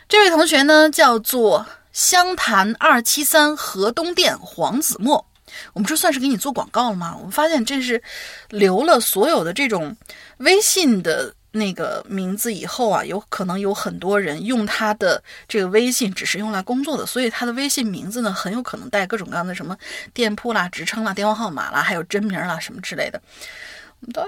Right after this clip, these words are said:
底，到时候考虑要不要收点什么，什么各种各样的广告费是吧？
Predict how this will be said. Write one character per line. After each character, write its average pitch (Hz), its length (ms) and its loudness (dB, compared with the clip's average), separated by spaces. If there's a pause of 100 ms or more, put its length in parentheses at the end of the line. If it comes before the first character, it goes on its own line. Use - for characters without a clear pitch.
底， 269 200 -10
到 415 140 4
时 359 100 -6
候 415 100 0
考 - 280 -8
虑 202 80 -6
要 320 80 0
不 349 80 2
要 339 60 6
收 - 200 0
点 339 200 4
什 190 100 -6
么， 285 160 -2
什 - 260 -8
么 240 100 -4
各 381 180 -4
种 262 160 -6
各 - 100 -6
样 294 240 0
的 233 160 -2 (560)
广 170 180 -12
告 254 140 2
费 494 420 6
是 196 140 0
吧？ 160 320 -8